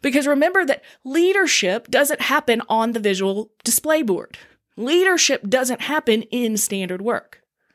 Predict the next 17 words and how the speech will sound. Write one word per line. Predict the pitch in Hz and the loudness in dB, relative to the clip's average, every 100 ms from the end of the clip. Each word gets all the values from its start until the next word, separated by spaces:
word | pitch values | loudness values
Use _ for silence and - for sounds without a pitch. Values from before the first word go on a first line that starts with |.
| _ _ _ _ _ 214 | _ _ _ _ _ -4
right? | 220 269 _ _ _ _ _ _ _ _ _ _ | -2 -4 _ _ _ _ _ _ _ _ _ _
Business | 226 320 349 302 269 254 - | 0 2 2 2 2 0 -2
is | 302 311 262 220 - _ | -2 2 0 -2 -10 _
personal. | - 302 294 - 165 - _ _ _ _ _ _ _ | -8 -4 -2 -4 -8 -14 _ _ _ _ _ _ _
Leadership | 240 254 294 349 349 294 240 - 226 - - | -12 -2 2 4 4 2 2 0 -2 -6 -4
is | 302 285 233 - | -2 0 -2 -2
a | 214 | -2
relationship. | 220 214 226 226 214 - - - _ _ - - - - | -2 0 0 0 -2 -4 -6 -12 _ _ -20 -20 -16 -4
And | 226 214 220 | -2 -2 -2
leadership | 240 302 349 330 - 202 - | 0 2 2 2 0 -4 -4
happens | - 320 320 202 170 165 - _ _ _ - | -2 0 0 -4 -4 -8 -14 _ _ _ -2
in | 226 | 2
the | 220 | 2
human | 214 - 285 302 294 277 | 2 0 2 4 2 0
interactions | 233 226 196 190 - 202 185 | 0 2 2 0 -2 -2 -4
and | 180 | -4
relationships. | 180 165 156 165 165 - - - | -4 -4 -4 -4 -6 -8 -10 -14